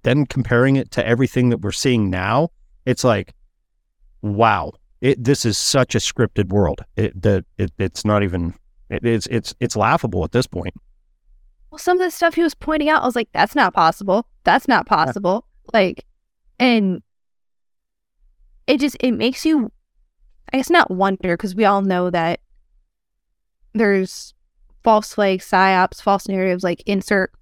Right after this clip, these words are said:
Speaker 2: whatever you wanna call it here. But h-, how many other ones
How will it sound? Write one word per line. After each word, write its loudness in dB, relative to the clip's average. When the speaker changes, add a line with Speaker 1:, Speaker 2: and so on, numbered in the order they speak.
Speaker 2:
whatever 0
you 0
wanna 0
call 0
it -4
here. -2
But 2
h-, -14
how 0
many 4
other 2
ones 0